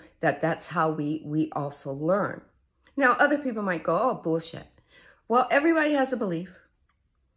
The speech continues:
And, you know, you have a, uh, you have a thought about what, uh, you think about until it becomes a belief. For me, I know that there are other dimensions. I know that, know that there are other places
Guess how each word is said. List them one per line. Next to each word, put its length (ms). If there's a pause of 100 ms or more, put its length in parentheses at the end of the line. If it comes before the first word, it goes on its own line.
(280)
And, 480
you 80
know, 460
you 160
have 340
a, 220 (120)
uh, 200
you 260
have 400
a 140
thought 640 (400)
about 380
what, 480
uh, 260
you 140
think 240
about 420 (220)
until 300
it 80
becomes 360
a 20
belief. 480 (360)
For 160
me, 500
I 220
know 320
that 200
there 160
are 220
other 220
dimensions. 640
I 80
know 160
that, 240 (260)
know 260
that 180
there 260
are 260
other 260
places 680